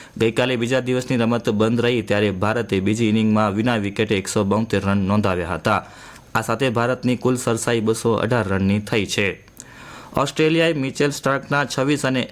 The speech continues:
એલેક્સ કેરીના એકવીસ રનની મદદથી પહેલી ઇનિંગમાં એકસો ચાર રન નોંધાવ્યા હતા. ભારત તરફથી જસપ્રીત બુમરાહે પાંચ,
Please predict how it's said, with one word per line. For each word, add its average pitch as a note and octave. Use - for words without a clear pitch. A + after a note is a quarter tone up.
એલેક્સ C3
કેરીના A#2+
એકવીસ C3
રનની A#2+
મદદથી A2+
પહેલી A#2
ઇનિંગમાં A#2+
એકસો A2
ચાર A2
રન G2+
નોંધાવ્યા F#2
હતા. A#2+
ભારત C3
તરફથી C3+
જસપ્રીત A#2+
બુમરાહે A#2+
પાંચ, A#2